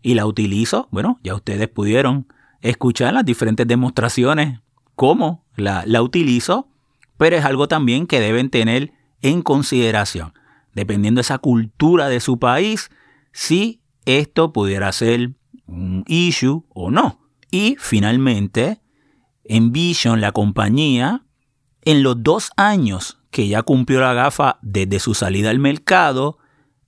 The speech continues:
han hecho muchísimas mejoras. Esta gafa con esta versión que yo les demostré no era así cuando salió. Por lo tanto, la empresa ha demostrado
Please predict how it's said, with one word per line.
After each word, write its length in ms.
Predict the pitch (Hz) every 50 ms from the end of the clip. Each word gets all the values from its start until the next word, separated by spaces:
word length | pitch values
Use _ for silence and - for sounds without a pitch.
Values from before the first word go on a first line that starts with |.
| _ _
han 240 | - 135 131 127 123
hecho 360 | 123 123 123 123 - - 127
muchísimas 1000 | 120 120 117 117 120 117 107 - _ - - - 170 151 - - 117 104 101 90
mejoras. 480 | 95 101 92 - 95 90 90 87 - - _ _ _ _ _ _ _ _ _ _ _ _ _ _
Esta 400 | - 143 151 156 - - 180 185
gafa 340 | 175 170 170 170 - - 98
con 180 | - 95 92 98
esta 280 | 110 101 - - 127
versión 720 | 127 127 120 120 - - 139 131 127 117 117 110 117 117 107 _ _ _ _ _ _ _ _ _
que 180 | - - 104 104
yo 120 | 104 107
les 140 | 117 127 123
demostré 760 | 131 139 143 147 147 147 - - 180 185 175 151 147 156 170 _ _ _ _ _ _ _
no 360 | - 131 139 139 139 139 143
era 480 | 147 165 190 196 180 135 113 - _ _ _ _ _ _ _
así 360 | - 107 104 - - 147 165
cuando 380 | 196 - 160 131 113 107 104 95
salió. 580 | - - 104 90 80 82 90 95 98 98 95 _ _ _ _ _ _ _ _ _ _ _
Por 160 | - 123 117
lo 180 | 117 110 110 110
tanto, 560 | 113 127 131 123 110 104 - - 82 87 - _ _ _ _ _ _ _
la 240 | - 104 110 110 110
empresa 800 | 104 107 - - - 139 156 196 220 - 208 180 175 180 175 - _ _
ha 140 | - 101 95
demostrado 960 | 98 104 107 113 117 - - - 139 147 160 156 139 127 120 123 151 151 -